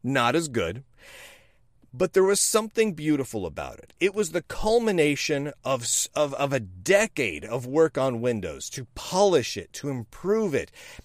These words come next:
And it was the end of the line for that entire design with the program manager and that particular look and feel to the Windows. And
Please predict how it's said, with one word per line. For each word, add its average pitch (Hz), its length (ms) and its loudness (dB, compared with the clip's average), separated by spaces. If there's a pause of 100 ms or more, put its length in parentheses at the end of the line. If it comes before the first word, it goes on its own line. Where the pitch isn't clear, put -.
(200)
And 156 100 0
it 165 80 -4
was 151 140 -2
the 151 260 -4
end 185 240 0
of 180 140 -2
the 170 80 4
line 151 440 4
for 127 160 -10
that 131 520 0
entire 143 560 -2
design 113 640 -2
with 85 120 -14
the 113 80 -8
program 160 760 2
manager 143 580 2
and 113 320 -4
that 139 300 0
particular 143 720 -4
look 120 340 -2
and 120 160 -4
feel 127 520 -2
to - 120 -12
the 101 80 -6
Windows. 98 560 -6
And 135 320 0